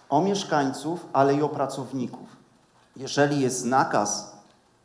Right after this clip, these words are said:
żeby ograniczyć dostępność, to proszę nie pisać w pismach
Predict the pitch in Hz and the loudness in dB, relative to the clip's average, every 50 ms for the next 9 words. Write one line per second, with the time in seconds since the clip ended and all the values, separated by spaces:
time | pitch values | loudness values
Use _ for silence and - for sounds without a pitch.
0 | _ - 104 110 117 - 120 117 110 104 - - - - - - - 131 120 131 | _ -10 -8 -8 -4 -2 -2 -2 -2 -4 -6 -12 -16 -18 -8 -4 -2 0 4 6
1 | 131 123 127 160 185 - - 156 - - 135 123 117 - - 127 120 - 131 110 | 6 6 6 4 2 0 -2 -2 -2 -2 -2 -2 -2 0 0 0 0 0 0 -2
2 | 107 113 123 - - - 123 - - 151 156 - - 160 143 135 131 123 113 113 | -4 -6 -6 -6 -6 -6 -6 -2 -2 -2 -2 -2 -2 -2 -2 -2 -2 -2 -4 -6
3 | - - - - - - _ _ - 165 156 - - 117 117 - - - - 139 | -8 -14 -18 -20 -20 -20 _ _ -12 -10 -6 -4 -2 -2 -2 -4 -6 -10 -10 -10
4 | 120 - - 117 104 101 113 110 - - | -8 -6 -4 -2 -2 -2 -2 -4 -6 -12